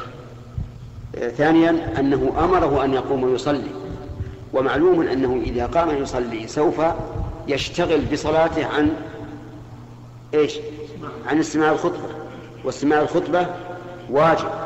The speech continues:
ولا يشتغل بشيء عن واجب إلا وهو، وذلك الشيء واجب.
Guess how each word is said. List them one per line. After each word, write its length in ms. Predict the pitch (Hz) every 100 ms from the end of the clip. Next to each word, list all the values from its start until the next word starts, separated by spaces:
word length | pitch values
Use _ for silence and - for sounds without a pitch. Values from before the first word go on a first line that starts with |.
| - - - -
ولا 220 | 139 170 180
يشتغل 480 | 156 165 151 143
بشيء 460 | 123 - 143 131 123 - - - - - - - - -
عن 100 | 131
واجب 400 | 156 180 175 180 147
إلا 240 | 156 151
وهو، 240 | 143 143 151 135
وذلك 340 | 131 135 127
الشيء 480 | 120 - 120 127 160 - - - - - 110
واجب. 320 | 143 135